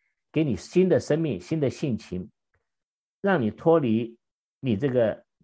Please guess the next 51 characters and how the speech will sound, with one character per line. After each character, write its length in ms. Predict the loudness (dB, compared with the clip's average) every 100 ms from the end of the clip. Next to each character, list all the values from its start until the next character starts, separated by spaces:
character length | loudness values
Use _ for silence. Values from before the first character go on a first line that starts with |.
| 2
败 180 | 2
坏 220 | 2 0 -2
的 240 | -4 -10 _ _ -6
这 140 | -2
个 260 | -2 -4 -10 _ _ _ _ _ _ _ _ _
身 320 | -6 0 0
体 180 | 0 -6
和 160 | -4 -4
情 380 | -4 -8 -6 -6
绪， 320 | -6 -8 -8 _
情 260 | -6 -2 0
欲， 240 | -2 -6 _ _
那 160 | 0 2
你 320 | 4 2 -2 -10 -20 _ _ _ _
没 200 | 0 2
有， 260 | 4 2 -4 _ _ _ _ _ _ _ _
不 140 | -4
可 140 | -2 -6
能 180 | -6
打 160 | -12 -14
败 260 | -12 -12 -12 -14
仗， 220 | -18 -18 -20 _ -10
所 160 | -2
以 60 | 0
你 120 | 0
是 160 | -2 -4
绝 260 | 2 4
对 320 | 6 6 4 0
有 120 | -4
胜， 440 | -2 2 2 2 -8 _ _ -20
胜 340 | -2 0 0
算。 320 | -2 -4 -6 -16 _ _ _
所 140 | 2 2
以 120 | 2
这 140 | 0
个 100 | 0
很 140 | 0 -2
重 180 | -6
要。 240 | -4 -6 -10 _ _ _ _ _ _ _ 0
我 120 | 2
们 120 | 4
在 120 | 4
基 160 | 2 0
督 180 | 0 0
徒， 140 | 0
我 100 | -2
们 120 | -2
随 200 | -2 0
时 140 | 0 0
随 160 | -4
地 260 | -4 -4 -6